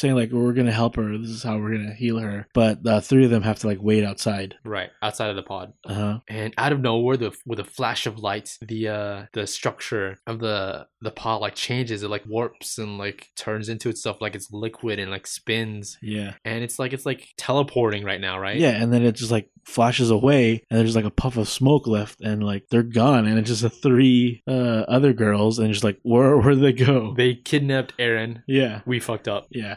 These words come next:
Speaker 1: And then we finally have, like, a, a shot up in the sky, and there's more of those pterodactyl riding military soldier guys, and they just see that,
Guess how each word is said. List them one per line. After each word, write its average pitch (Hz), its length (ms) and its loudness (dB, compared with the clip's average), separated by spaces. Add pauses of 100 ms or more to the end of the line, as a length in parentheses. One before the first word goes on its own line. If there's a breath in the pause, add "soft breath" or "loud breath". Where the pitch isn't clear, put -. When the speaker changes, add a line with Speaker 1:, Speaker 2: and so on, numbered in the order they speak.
(500 loud breath)
Speaker 1:
And 120 120 0
then 123 80 6
we 123 100 6
finally 120 420 4
have, 113 180 4
like, 110 180 0
a, 101 420 -4
a 110 60 -4
shot 110 460 2
up 107 160 -4
in 110 60 -2
the 104 80 0
sky, 101 580 -2
and 107 160 -4
there's 104 180 -2
more 110 300 4
of 107 40 6
those 101 320 0
pterodactyl 101 840 -2
riding 104 480 -4
military 107 560 0
soldier 101 440 0
guys, 104 520 -6
and 98 600 -2
they 107 160 2
just 104 180 0
see 113 200 4
that, 98 280 -2